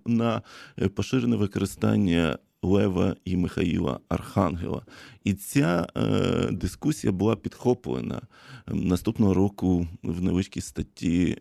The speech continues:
І-, Іван Прокип-, Крипякевич, це, м, значить, відомий історик, відома постать, також охарактеризував якби кілька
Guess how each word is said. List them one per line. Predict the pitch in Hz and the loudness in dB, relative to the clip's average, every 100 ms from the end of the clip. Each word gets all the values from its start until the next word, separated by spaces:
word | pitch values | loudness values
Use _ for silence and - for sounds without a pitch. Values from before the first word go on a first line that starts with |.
| - | -8
І-, | 110 - | -10 -6
Іван | 85 87 87 | -6 -4 -6
Прокип-, | 98 92 - _ - | -8 -12 -12 _ -14
Крипякевич, | - 87 - - 120 82 - - | -10 -8 -8 -6 -6 -8 -16 -20
це, | - - | -14 -12
м, | - - - - - | -12 -12 -12 -14 -20
значить, | - - | -20 -16
відомий | - - 76 64 62 | -12 -6 -4 -4 -6
історик, | - - 85 - | -6 -4 -4 -4
відома | - 67 65 | -6 -6 -4
постать, | - 120 117 110 - - - | -2 -2 -2 -6 -10 -20 -8
також | - - 165 - - | -6 -4 -6 -8 -12
охарактеризував | - - 113 - 92 87 98 120 90 | -6 -2 -2 -4 -6 0 2 2 0
якби | 90 71 87 90 98 _ _ | 0 0 0 -2 -2 _ _
кілька | - - 139 123 - - 85 | -16 0 4 4 2 -2 -2